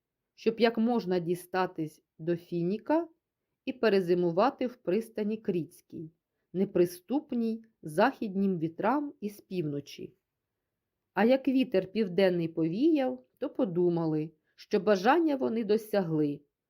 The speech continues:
то ми витягли кітви, попливли по край Кріту.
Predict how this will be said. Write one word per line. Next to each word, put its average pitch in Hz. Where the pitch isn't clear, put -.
то 214
ми 240
витягли 180
кітви, 302
попливли 175
по 175
край 185
Кріту. 143